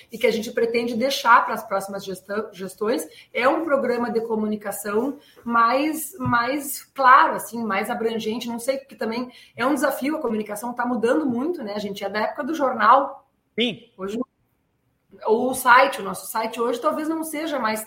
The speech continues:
Speaker 1: tão visto quanto as mídias sociais. Então, tá tudo assim, andando muito ligeiro, a gente tem que correr atrás.
Speaker 2: É verdade,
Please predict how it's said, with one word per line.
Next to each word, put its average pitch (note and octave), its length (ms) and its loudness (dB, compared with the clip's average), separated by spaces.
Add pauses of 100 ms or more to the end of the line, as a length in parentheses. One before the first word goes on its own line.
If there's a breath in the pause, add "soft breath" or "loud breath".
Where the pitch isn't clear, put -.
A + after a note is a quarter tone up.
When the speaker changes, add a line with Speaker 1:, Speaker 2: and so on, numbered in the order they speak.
Speaker 1:
tão A#3 260 2
visto C#4 680 -6
quanto A3 220 -6
as G#3 100 -6
mídias G#3+ 260 0
sociais. A3 520 0 (260 loud breath)
Então, A#3+ 220 -4
tá E4+ 140 -6
tudo F4 240 -2
assim, G4 240 0
andando C#4+ 260 0
muito C4+ 280 -4
ligeiro, A3+ 420 -2
a - 20 -4
gente G#3 240 -6
tem G#3+ 240 -2
que G#3+ 60 -12
correr C#4 240 -2
atrás. G3+ 400 -4 (1120)
Speaker 2:
É A#2+ 80 -12
verdade, B2+ 500 -12